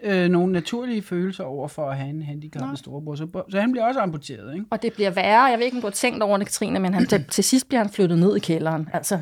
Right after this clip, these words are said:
Speaker 1: Ja, ja,
Speaker 2: og som
Speaker 1: ja.
Speaker 2: psykoanalytiker må jeg bare sige, det
Speaker 1: Ja,
Speaker 2: bliver
Speaker 1: ja, selvfølgelig.
Speaker 2: endnu mere fortrængt.
Speaker 1: Ja, ja,
Speaker 2: Altså.
Speaker 1: det er klart. Indtil Philip jo faktisk hænger,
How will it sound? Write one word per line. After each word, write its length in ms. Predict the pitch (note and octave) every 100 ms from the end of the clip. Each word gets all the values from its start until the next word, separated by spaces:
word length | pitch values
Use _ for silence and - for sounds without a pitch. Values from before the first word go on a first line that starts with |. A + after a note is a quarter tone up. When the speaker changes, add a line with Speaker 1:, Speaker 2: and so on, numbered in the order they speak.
| A#3
Speaker 1:
Ja, 120 | A3
ja, 260 | D4+ A3
Speaker 2:
og 60 | G#3
som 120 | F#3+
Speaker 1:
ja. 40 | G3
Speaker 2:
psykoanalytiker 600 | A3+ A3+ A#3+ A3 F#3+ F#3
må 60 | E3
jeg 80 |
bare 200 | E3 E3+
sige, 240 | F3 G3 F3+
det 80 | G3+
Speaker 1:
Ja, 120 | F#3+
Speaker 2:
bliver 120 | G#3+
Speaker 1:
ja, 100 | G3+
selvfølgelig. 340 | G3+ C4 C#4+ E4+
Speaker 2:
endnu 160 | C4
mere 240 | F#3 G#3+ G#3+
fortrængt. 520 | - A3 F#3+ F3+ F#3+ -
Speaker 1:
Ja, 100 | G#3+
ja, 60 | A#3+
Speaker 2:
Altså. 200 | D#4+ G#3+
Speaker 1:
det 60 | A3
er 40 | B3
klart. 240 | G#3 F#3+ - - - - -
Indtil 360 | B3 D4+ D4 D4+
Philip 320 | C4 A#3+ A#3
jo 340 | G#3+ G3 F#3 E3
faktisk 400 | F#3+ F#3+ A#3+ -
hænger, 300 | F#3+ D#3+